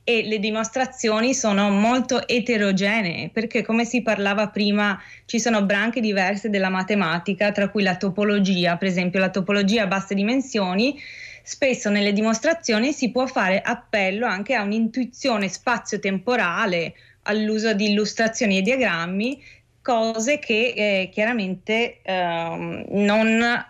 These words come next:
possono essere direttamente tradotte in una prova formale.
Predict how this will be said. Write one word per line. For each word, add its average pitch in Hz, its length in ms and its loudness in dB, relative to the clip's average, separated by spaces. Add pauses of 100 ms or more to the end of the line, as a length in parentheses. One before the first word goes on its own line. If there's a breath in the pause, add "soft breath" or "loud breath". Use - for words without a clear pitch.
(220)
possono 214 420 -2
essere 190 440 -2
direttamente 214 840 -2
tradotte 214 600 -2
in 208 380 -2
una 190 340 0
prova 202 280 0
formale. 175 800 -2